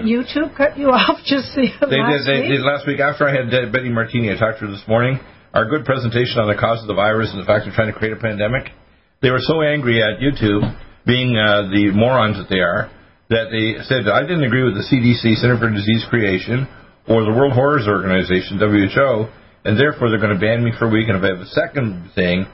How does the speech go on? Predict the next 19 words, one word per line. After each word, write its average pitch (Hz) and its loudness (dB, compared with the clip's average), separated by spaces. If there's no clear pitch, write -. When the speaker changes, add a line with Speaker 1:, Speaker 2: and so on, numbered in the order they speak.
Speaker 2:
they're 110 0
gonna 107 -2
ban 113 -2
me 107 -4
for 92 -10
two 180 0
weeks, 127 -4
and 98 0
the - -8
third 139 0
one, 110 2
they're 104 2
gonna 98 0
permanently 120 -2
remove 107 2
me 101 0
from 92 -4
YouTube." 87 0
Speaker 1:
Ooh, 277 0